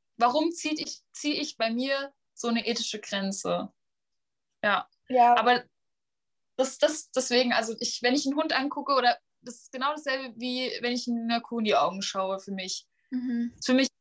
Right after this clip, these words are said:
Speaker 1: er ein Lebewesen und ich sehe da mehr dahinter. Also wenn man das versteht, was ich meine, so.
Speaker 2: Ja,
Speaker 1: Ja.
Speaker 2: doch, verstehe ich voll. Ja, sehe ich, sehe ich genauso. Okay,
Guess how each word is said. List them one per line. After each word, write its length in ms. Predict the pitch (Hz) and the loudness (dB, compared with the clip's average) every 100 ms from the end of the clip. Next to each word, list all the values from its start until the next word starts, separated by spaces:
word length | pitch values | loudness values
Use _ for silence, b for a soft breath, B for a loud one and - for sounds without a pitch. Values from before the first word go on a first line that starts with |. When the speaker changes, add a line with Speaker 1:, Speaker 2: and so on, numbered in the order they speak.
| _ - | _ 0
Speaker 1:
er 80 | |
ein 80 | 254 | 2
Lebewesen 500 | 262 294 277 294 262 | 2 -2 -4 -4 -2
und 60 | 240 | -2
ich 120 | 247 | -2
sehe 140 | 254 | 0
da 120 | 247 240 | 2 2
mehr 300 | 233 254 262 | 2 2 0
dahinter. 760 | 220 208 208 202 208 202 196 _ _ _ _ _ _ _ _ _ _ _ - - _ - | -2 -6 -12 -8 -4 -2 -4 _ _ _ _ _ _ _ _ _ _ _ -20 -20 _ -2
Also 240 | 226 208 | -2 -2
wenn 120 | 208 | -4
man 80 | 208 | -2
das 80 | 226 | -2
versteht, 240 | 233 220 208 | -4 -4 -4
was 140 | 208 | -4
ich 40 | |
meine, 300 | 196 196 190 185 | -4 -6 -6 -8
so. 300 | 185 180 180 | -8 -6 0
Speaker 2:
Ja, 200 | 240 262 | 4 6
Speaker 1:
Ja. 100 | 196 | 4
Speaker 2:
doch, 260 | 254 247 _ | 0 -2 _
verstehe 360 | 240 - 220 | -16 -12 -12
ich 80 | 220 | -12
voll. 320 | - 196 202 - _ _ - B B B | -10 -8 -8 -12 _ _ -20 B B B
Ja, 200 | 233 226 | 2 2
sehe 180 | 220 208 | 0 -4
ich, 240 | 208 - _ | -6 -20 _
sehe 220 | - 220 | -8 -6
ich 140 | 226 - | -6 -10
genauso. 580 | 190 180 185 185 185 - - B B B B B - | -12 -10 -10 -10 -12 -14 -20 B B B B B 6
Okay, 680 | 262 254 294 262 196 180 | 6 8 12 12 12 10